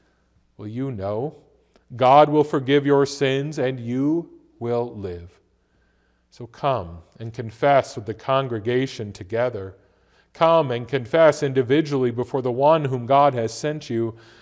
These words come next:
Come and know that the word that you hear in either of those places is as valid and certain as if Jesus himself had spoken it to you through his sent ones.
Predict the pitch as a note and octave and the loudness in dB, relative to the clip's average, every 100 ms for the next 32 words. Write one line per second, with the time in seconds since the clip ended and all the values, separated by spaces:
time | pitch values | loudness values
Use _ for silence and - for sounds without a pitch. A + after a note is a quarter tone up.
0 | _ _ - F3 F#3 G3 D#3 D#3+ B2+ A#2+ | _ _ -2 2 4 2 -2 0 0 0
1 | A#2+ A#2+ C3+ C#3 D#3+ F#3 E3+ C#3 C3+ B2+ | -2 -4 -4 0 2 2 0 -2 -4 -6
2 | - F3 F3 F3 C3 D#3 E3+ F3+ C#3+ B2+ | -2 2 2 0 -4 -4 2 4 4 2
3 | B2 A#2+ - D#3 D#3 D3+ C#3 B2+ - - | 0 -2 -2 0 0 -2 -6 -6 -14 -20
4 | - D3 C3+ C3+ A2 C#3 C#3+ F3+ F3 F3 | -6 -2 -2 -2 0 2 4 4 2 -4
5 | B2 A2+ - E3+ D#3 D#3 B2 A#2 B2+ - | -8 -8 -4 -2 -2 -2 -4 -2 -2 -2
6 | G#2 E3+ D#3+ E3 - - C#3+ A#2+ - E3+ | -4 -2 -2 -4 -6 -10 -10 -10 -8 -4
7 | C#3+ C3 - B2 A2+ - D3+ C#3 C3+ A#2 | -2 -2 -4 -10 -8 -8 -4 -2 -2 -4
8 | G#2+ - _ _ _ - A2 G2 F2 F2+ | -6 -10 _ _ _ -14 -12 -10 -12 -16
9 | _ _ _ _ _ _ _ _ _ _ | _ _ _ _ _ _ _ _ _ _
10 | _ _ _ _ _ A2+ A2+ B2+ - C3+ | _ _ _ _ _ -10 -10 -10 -8 -8
11 | A2 - D#2 _ - | -8 -16 -20 _ -20